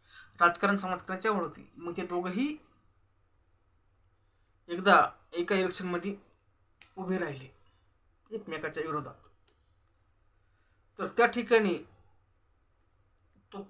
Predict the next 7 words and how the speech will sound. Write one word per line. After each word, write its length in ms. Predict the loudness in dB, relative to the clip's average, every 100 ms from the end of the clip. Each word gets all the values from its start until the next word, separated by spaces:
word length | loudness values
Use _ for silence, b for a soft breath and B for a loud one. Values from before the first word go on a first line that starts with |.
| -2
पैशावाला 640 | 0 4 6 8 8 6 4 -14 -10
निवडून 340 | -2 2 8
आला, 220 | 8 8 0 -14 _ _ _ _
कारण 180 | -4 -4
का, 260 | 6 8 8 6 -8 -6
तर 100 | -2
त्यांनी 340 | 0 0 0